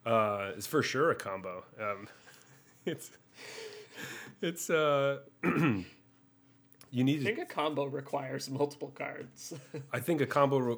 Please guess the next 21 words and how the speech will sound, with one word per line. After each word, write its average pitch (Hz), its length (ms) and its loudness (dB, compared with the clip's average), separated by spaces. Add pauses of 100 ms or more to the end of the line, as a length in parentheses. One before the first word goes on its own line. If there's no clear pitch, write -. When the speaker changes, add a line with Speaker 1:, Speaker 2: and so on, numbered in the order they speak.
Speaker 1:
requires 117 520 2
two 180 260 -6
things 123 560 -2 (640)
to 104 100 -4
happen. - 520 -12 (640)
All 110 60 0
right? 107 320 0
Speaker 2:
<laughs> - 60 -18
I 147 80 0
see. 117 280 0 (100)
Speaker 1:
<clears throat> - 100 -20
So 131 160 2
this 139 240 6
one 127 340 4
is, 110 640 2 (840)
you 151 380 -2
need 147 240 0
to 131 80 -2
turn 147 520 2
Skull 143 480 2
Raid 95 420 -4